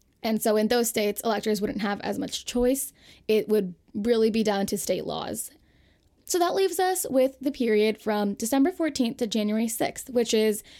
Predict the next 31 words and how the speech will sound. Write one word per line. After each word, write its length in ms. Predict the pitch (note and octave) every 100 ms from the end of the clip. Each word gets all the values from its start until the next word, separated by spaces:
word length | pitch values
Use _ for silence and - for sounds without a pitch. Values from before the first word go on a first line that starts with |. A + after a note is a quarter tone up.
| - _ A3+
after 340 | A3+ - D#4
the 120 | C#4
Electoral 500 | C4 A3+ - A3 G#3
College 400 | - G3+ G#3+ -
would 100 | D4+
have 140 | D#4 C4
voted, 360 | E4+ F#4 F#4 - - -
but 280 | G#3 A#3+ -
before 260 | A#3+ B3 A3+
Congress 400 | A#3 A3 G#3+ -
confirms 360 | A3 G3+ G3
the 60 | G3
winner 260 | F#3+ F#3+
as 240 | F3+ F#3+ -
presidential 480 | A#3 G3+ - - -
elect. 380 | - - - - - -
So 160 | - A#3+
this 240 | A3 C#4
is 120 | F#4+ E4
where 200 | F#4+ F4+
it 100 | -
starts 240 | C#4 C#4
to 60 | C4
become 340 | C4 A#3+ A#3 A3+
a 60 |
little 200 | G#3+ A3
bit 140 | A3 G#3
of 80 |
a 40 | F#3+
toss-up. 540 | - G#3 G#3+ C#4+ - _ - - - -
Uh, 320 | G#3+ G#3